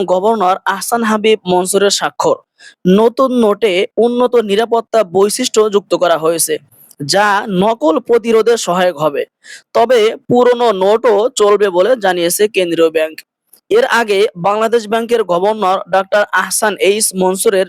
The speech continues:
সই করা নতুন নকশা ও সিরিজের এক হাজার,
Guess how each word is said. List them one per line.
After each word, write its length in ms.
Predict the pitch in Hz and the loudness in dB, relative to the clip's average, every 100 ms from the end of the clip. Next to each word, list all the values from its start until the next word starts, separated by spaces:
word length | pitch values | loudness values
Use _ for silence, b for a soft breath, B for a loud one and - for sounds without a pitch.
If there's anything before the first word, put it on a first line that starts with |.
| - | -2
সই 280 | - 208 240 | -2 0 0
করা 240 | 254 240 214 | 0 0 0
নতুন 340 | 208 226 233 196 | 0 0 0 0
নকশা 320 | 196 - 208 170 | -2 0 -2 0
ও 100 | 156 214 185 | 0 0 0
সিরিজের 500 | - 208 220 185 190 - | -2 -2 0 0 -2 -2
এক 180 | 175 185 196 | -2 0 0
হাজার, 340 | 202 202 175 | 0 2 0